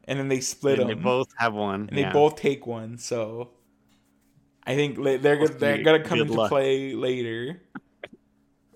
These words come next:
Speaker 1: which is, like, very
Speaker 2: Right.
Speaker 1: cool.
Speaker 2: That's funny. When you said, when you said, uh, Chekhov's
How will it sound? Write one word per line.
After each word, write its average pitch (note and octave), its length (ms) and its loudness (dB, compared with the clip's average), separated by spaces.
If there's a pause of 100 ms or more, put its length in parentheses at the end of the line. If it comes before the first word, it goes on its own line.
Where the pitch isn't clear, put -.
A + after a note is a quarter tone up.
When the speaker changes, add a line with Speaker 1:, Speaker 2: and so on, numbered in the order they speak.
(140)
Speaker 1:
which D#3 140 -8
is, E3+ 100 -2
like, C3+ 180 0
very B2+ 340 0
Speaker 2:
Right. G#2+ 80 -4
Speaker 1:
cool. A#2+ 380 -8 (920)
Speaker 2:
That's F3+ 160 0
funny. C3+ 320 2
When C#3+ 220 0
you D3 80 2
said, E3+ 300 2 (640)
when C3+ 140 -2
you C3+ 80 -2
said, E3 260 0
uh, C3+ 280 2
Chekhov's C#3 480 -2